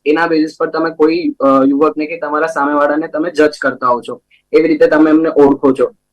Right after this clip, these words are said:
જે ઇનડાયરેક્ટલી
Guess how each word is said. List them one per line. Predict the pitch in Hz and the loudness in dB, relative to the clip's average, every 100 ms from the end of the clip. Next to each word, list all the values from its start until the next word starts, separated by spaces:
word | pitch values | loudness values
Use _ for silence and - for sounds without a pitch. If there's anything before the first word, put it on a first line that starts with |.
| _ | _
જે | 139 156 170 185 175 - _ _ _ _ - | 0 2 4 2 -2 -10 _ _ _ _ 0
ઇનડાયરેક્ટલી | 180 196 180 170 165 160 165 175 180 - | 0 4 4 4 2 0 0 2 2 0